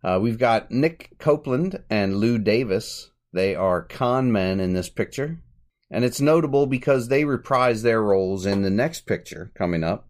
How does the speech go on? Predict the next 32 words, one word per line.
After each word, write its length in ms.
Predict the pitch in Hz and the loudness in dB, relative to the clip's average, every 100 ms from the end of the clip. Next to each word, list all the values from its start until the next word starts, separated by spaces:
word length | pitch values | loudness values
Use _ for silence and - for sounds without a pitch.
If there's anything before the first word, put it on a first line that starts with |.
| _ | _
Lou 220 | - 123 120 | -2 2 2
Davis 480 | 117 120 117 120 | 2 0 -2 -6
was 160 | 110 98 | -4 -2
in 140 | 92 | -2
seventy-five 920 | - - 120 120 107 - 104 98 92 92 | 0 2 2 2 -2 0 0 2 0 0
movies. 680 | 92 85 104 143 - - _ _ | -2 0 -4 -6 -14 -18 _ _
He 100 | 98 | -2
usually 360 | 107 104 104 90 | 0 2 0 -2
played 280 | 117 98 | 0 2
a 80 | 90 | 0
heavy 400 | 90 95 90 98 | 0 0 0 -2
or 160 | 85 80 | 0 0
a, 140 | 73 | -2
uh, 380 | - 78 73 73 | -6 -4 -4 -6
you 140 | 85 80 | -8 -8
know, 140 | 78 | -6
a 40 | 78 | -8
thug. 460 | - 87 85 98 127 _ _ _ - | -2 0 0 -4 -12 _ _ _ -10
We've 100 | 107 | 0
also 380 | 120 117 131 110 | 2 2 2 2
got, 300 | 104 104 95 | 4 2 2
there 100 | 104 | 2
wasn't 300 | 113 110 110 | 2 2 0
much 240 | 101 98 | -2 -2
on, 340 | 92 85 85 - | -2 0 -2 -4
uh, 380 | 90 80 76 73 95 | -4 -4 -4 -10 -12
Nick 280 | 87 85 | -12 -10
Copeland. 500 | - 87 85 80 80 - - | -4 -4 -4 -12 -14 -14 -4
We've 120 | 107 | 0
got 220 | 110 104 | 2 2
Lester 320 | 110 131 - 113 | 2 0 0 0
Dorr. 540 | 110 113 113 139 | 2 2 2 -2